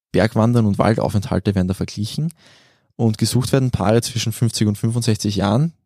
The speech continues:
die seit mindestens einem Jahr zusammen sind und einen B M I zwischen fünfundzwanzig und dreißig haben und einen, Zitat, „bewegungsarmen Lebensstil pflegen“.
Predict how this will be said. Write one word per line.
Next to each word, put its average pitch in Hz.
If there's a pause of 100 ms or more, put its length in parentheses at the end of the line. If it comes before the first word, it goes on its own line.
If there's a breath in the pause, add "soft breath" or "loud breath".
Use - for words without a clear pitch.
(120)
die 107
seit 104
mindestens 107
einem 101
Jahr 92
zusammen 104
sind 120
und 101
einen 101
B 98
M 98
I 98
zwischen 101
fünfundzwanzig 104
und 92
dreißig -
haben 123 (640 soft breath)
und 110
einen, 101
Zitat, -
„bewegungsarmen 95
Lebensstil 92
pflegen“. -